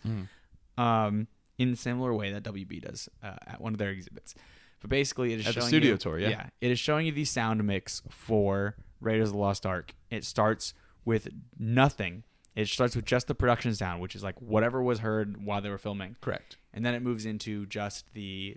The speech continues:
Speaker 2: dialogue.
Speaker 1: Mm, the A D R.
Speaker 2: The A D R. And then after that, and Ryan's gonna be doing some A D R soon.
Speaker 1: <laughs>
Speaker 2: Um, after that, it goes into,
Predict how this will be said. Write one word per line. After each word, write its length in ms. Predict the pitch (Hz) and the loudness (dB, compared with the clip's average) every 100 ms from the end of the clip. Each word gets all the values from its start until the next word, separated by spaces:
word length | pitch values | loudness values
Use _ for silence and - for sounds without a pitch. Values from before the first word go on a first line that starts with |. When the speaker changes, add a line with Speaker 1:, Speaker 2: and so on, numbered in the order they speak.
| 117 | -6
Speaker 2:
dialogue. 560 | 113 92 104 113 170 - 104 | -2 0 0 0 -2 -6 -12
Speaker 1:
Mm, 260 | 98 - 101 | -12 -8 -2
the 60 | 98 | 0
A 40 | 95 | 2
D 120 | 92 | 2
R. 180 | 90 - | 0 -2
Speaker 2:
The 180 | 117 107 | -4 -2
A 140 | 107 110 | 0 2
D 100 | 131 | 2
R. 280 | 107 120 - _ _ - - | 2 0 -4 _ _ -12 -6
And 140 | 110 | -2
then 80 | 110 | -2
after 200 | 113 120 | -2 -2
that, 360 | 107 110 - - | 0 0 -2 -8
and 140 | 117 - | -10 -4
Ryan's 300 | 107 131 175 | -2 -2 0
gonna 120 | 160 | 0
be 40 | 147 | 0
doing 180 | 117 110 | -2 -4
some 140 | 104 | -2
A 140 | 113 101 | 0 0
D 100 | 98 | 0
R 140 | 101 | -4
soon. 360 | - 104 113 151 | -2 0 0 0
Speaker 1:
<laughs> 60 | 147 - 196 - - - - - | -2 2 2 0 -6 -10 -18 0
Speaker 2:
Um, 420 | 131 135 123 110 104 113 - - 127 | 4 6 6 2 -2 -8 -14 -8 -2
after 280 | 120 - | 0 4
that, 280 | 127 123 147 | 8 12 12
it 120 | 143 | 10
goes 420 | 139 123 156 139 127 | 6 6 8 8 6
into, 800 | 131 123 117 127 117 113 110 | 4 2 2 6 8 8 6